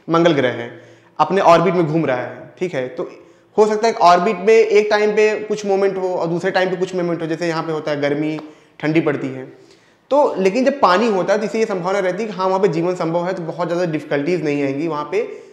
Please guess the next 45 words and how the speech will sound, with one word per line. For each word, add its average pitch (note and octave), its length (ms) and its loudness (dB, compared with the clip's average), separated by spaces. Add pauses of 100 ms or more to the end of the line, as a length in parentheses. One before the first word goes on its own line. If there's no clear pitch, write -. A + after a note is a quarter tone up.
(140)
रहने D3 260 0
पे। C3+ 120 -4
इस F#3 280 -6
वजह F3+ 180 0
से F#3+ 120 -4
ये F#3 80 4
इतना F3+ 200 -4
ज़्यादा D#3+ 200 0
important B2 460 -4
है। B2 180 -12 (840)
और G3 220 6
इसको A3+ 280 0
खोजा G#3+ 300 6
गया G#3 200 6
है G#3+ 100 0
दोस्तों, G3 320 0
वैज्ञानिक F3 380 2
इसमें F#3+ 180 -4
बताए, E3+ 340 4
बता D#3 300 2
रहे D#3 140 0
हैं D3+ 160 -4
कि F#3+ 80 -6
लगभग D3+ 500 -4 (400)
तीन E3+ 100 0
सौ G3+ 100 -2 (420)
पचास F3 440 2
करोड़ E3+ 260 2
साल E3+ 220 2
पहले B2+ 400 -2 (540)
क्या F3 140 4
था E3+ 460 -4 (220)
कि G3 360 -2
जो F#3+ 240 4
मंगल F3+ 260 4
ग्रह D3+ 180 4
है, F3+ 140 -2
वहाँ E3 280 -4
पे F3 120 -4
क्या E3+ 160 -2
था, G3+ 140 -4
एक G3 400 -4 (120)
समुद्र F3+ 320 4
है, D3+ 280 0
मतलब, D3+ 520 -6